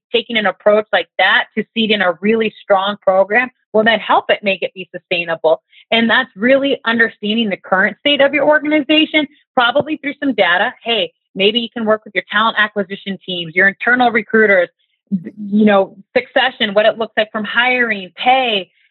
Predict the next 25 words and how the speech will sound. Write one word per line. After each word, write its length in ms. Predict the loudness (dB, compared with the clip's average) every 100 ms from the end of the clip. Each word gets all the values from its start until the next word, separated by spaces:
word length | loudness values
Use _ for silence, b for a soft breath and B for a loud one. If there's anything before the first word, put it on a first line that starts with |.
| -4
attrition, 840 | -4 0 2 2 0 -2 -2 -4 -4
demographics, 960 | -2 -2 0 2 2 0 0 0 0 -10 -6
ethnicity 720 | -4 0 -2 0 -2 -2 -2 -4
reports, 520 | -2 0 0 0 -6 _ _ -4
et 100 | -4 0
cetera, 420 | 0 2 2 0 0
looking 220 | -2 -4
at 80 | -6
the 60 | -8
current 440 | -2 0 0 0 -8 0
state 360 | 2 2 -2 _ _ 0
and 80 |
then 120 | 0 0
coming 400 | -4 -2 -2 -4
together 540 | -6 -2 0 2 0 -2
to 40 | -2
collaborate 800 | 2 4 4 2 2 0 0 -2
with 140 | -2 0
the, 140 | -2
with 260 | -2 -4 -2 2
the, 260 | 2 0 -6
with 160 | -6
the 80 | -6
correct 240 | -2 -4 -4 -2
stakeholders 580 | -2 0 0 2 2